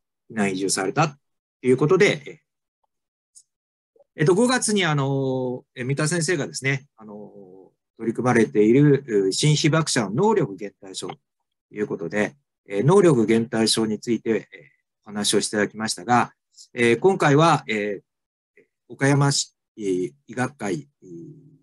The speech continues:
はい、岡山市医師会医学会での第五報ということを中心に、えー、あの、話していただきたいと思います。えー、プラス、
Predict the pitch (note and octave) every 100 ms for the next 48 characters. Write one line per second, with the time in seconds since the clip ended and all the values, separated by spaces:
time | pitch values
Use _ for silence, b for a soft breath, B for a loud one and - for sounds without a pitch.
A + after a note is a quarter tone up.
0 | _ _ _ _ _ _ - _ A2+ -
1 | C#3 C#3+ D3 D3 E3 - _ A#2+ - -
2 | C3 C#3 - _ _ _ _ _ _ _
3 | _ A#2+ C3+ - F3+ D#3 _ _ _ _
4 | _ _ _ D3 A#2+ G#2+ F#3 A#2+ E3 C3
5 | F#2 - _ A#2 G#2 G2+ F#2 F#2 - G#2+
6 | - A#2 F3 F3 - G2 F2 E2 _ _
7 | _ F2 E2+ _ F#2+ F#2 - - E2+ _
8 | - E2+ E2+ - F2+ D#2 D#2+ E2+ F2+ F#2+
9 | E2 _ _ b b _ D3 C#3+ - G3+
10 | F3+ D#3+ A3 -